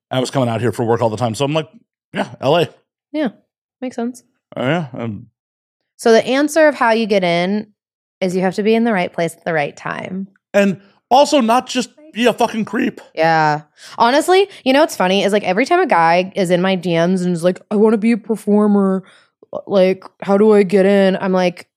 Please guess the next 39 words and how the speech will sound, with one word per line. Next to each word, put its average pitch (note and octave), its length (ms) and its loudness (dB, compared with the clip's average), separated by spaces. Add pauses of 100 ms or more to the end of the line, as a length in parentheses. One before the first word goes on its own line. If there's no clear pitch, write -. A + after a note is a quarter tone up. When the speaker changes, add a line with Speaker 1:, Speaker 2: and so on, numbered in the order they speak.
(220)
Speaker 2:
"Even G3 260 2
if G#3+ 180 0
you G#3+ 180 0
did, E3 440 2
the F3 80 -2
fact D#3+ 340 -2
that F#3 100 -4
you G#3+ 260 -2
asked C#3+ 420 -8
me, A3 300 2
you're F#3 320 -2
going E3+ 260 0
on E3+ 140 -2
my D#3+ 120 0
no D#3+ 280 0
list E3+ 400 -2
immediately D3+ 1200 -6 (260)
because F#3 220 -2
you F#3 100 0
don't A3 240 0
have G3 640 0
the F3 180 -2
brains E3+ 680 -2
to A#3 140 -2
realize G3 640 2
that - 220 -2
I'm G3 200 0
a C#4+ 120 2
girl F3+ 760 2 (220)
and F#3 300 0
I G#3 160 0
have C5+ 180 -2
no A#3 120 4
fucking - 720 -8
idea C#3 420 -2
how F#3+ 140 2
guys D3+ 340 -4
get E3+ 180 2
in. G#3 240 0